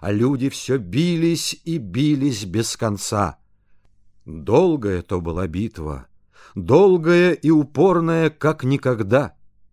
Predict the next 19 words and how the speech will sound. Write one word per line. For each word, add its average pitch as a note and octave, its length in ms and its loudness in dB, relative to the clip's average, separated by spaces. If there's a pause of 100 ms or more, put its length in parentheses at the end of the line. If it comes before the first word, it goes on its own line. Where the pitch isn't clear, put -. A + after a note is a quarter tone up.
(380)
Свирепый B2+ 540 0
рыцарь C#3 380 -2
стоял B2+ 380 0
в B2 60 -10
стороне, B2 480 0
распоряжаясь B2 680 2
боем, B2+ 360 2
заранее B2 420 0
уверенный B2+ 460 2
в - 80 -12
победе A#2+ 460 0
своих F#2 360 -2
дружин. F2+ 540 -6 (600)
Вдруг C3+ 420 0
невиданное A#3 640 2
зрелище G#3+ 560 0
поразило D3+ 480 0
его G3+ 200 6
взоры. D3+ 520 2